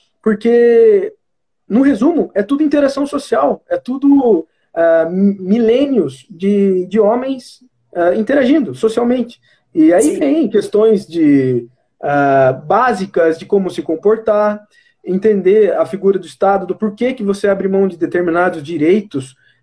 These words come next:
Speaker 1: pra se, pra se ver garantido em outros, né? Então são questões filosóficas, são questões, é, muito legais, interessantes, que a gente poderia passar horas discutindo aqui, e seria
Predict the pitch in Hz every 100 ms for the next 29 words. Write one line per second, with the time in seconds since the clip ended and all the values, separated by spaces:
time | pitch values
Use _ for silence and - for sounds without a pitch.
0 | _ 170 170 - _ 185 175 214 190 233
1 | 262 247 220 220 220 202 180 247 277 175
2 | 131 - - 175 220 220 _ - 196 262
3 | 277 277 277 277 269 - 262 233 - -
4 | 180 214 - - 135 185 185 - 208 208
5 | 190 135 - _ _ - 156 160 156 147
6 | 143 - _ 185 269 381 247 190 160 196
7 | 220 180 175 185 175 - 202 202 247 240
8 | 262 254 247 240 240 - 233 233 180 190
9 | 214 202 143 135 139 131 165 - 196 190
10 | 147 - 196 214 147 131 113 _ _ _
11 | _ 165 185 208 220 185 -